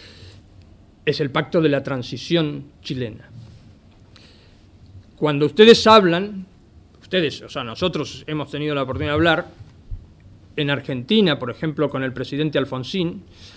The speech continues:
él nos contó directamente que las leyes de, que se llaman leyes de impunidad en Argentina, que en este momento están pendientes de, de ser anuladas por la Corte Suprema Argentina después de treinta años,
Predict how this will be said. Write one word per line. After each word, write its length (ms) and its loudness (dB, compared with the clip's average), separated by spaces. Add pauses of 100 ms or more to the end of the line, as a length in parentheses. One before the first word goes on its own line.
él 160 -2
nos 160 -2
contó 460 2
directamente 800 0 (600)
que 140 2
las 180 4
leyes 440 4
de, 380 4
que 120 -6
se 120 -4
llaman 400 4
leyes 280 2
de 40 -2
impunidad 340 -2
en 60 0
Argentina, 440 2
que 80 -4
en 60 -2
este 200 -2
momento 300 0
están 180 0
pendientes 500 0
de, 240 0
de 180 -4
ser 200 8
anuladas 460 6
por 160 -2
la 100 2
Corte 260 -2
Suprema 460 -2
Argentina 540 0
después 260 2
de 80 0
treinta 340 -4
años, 400 -2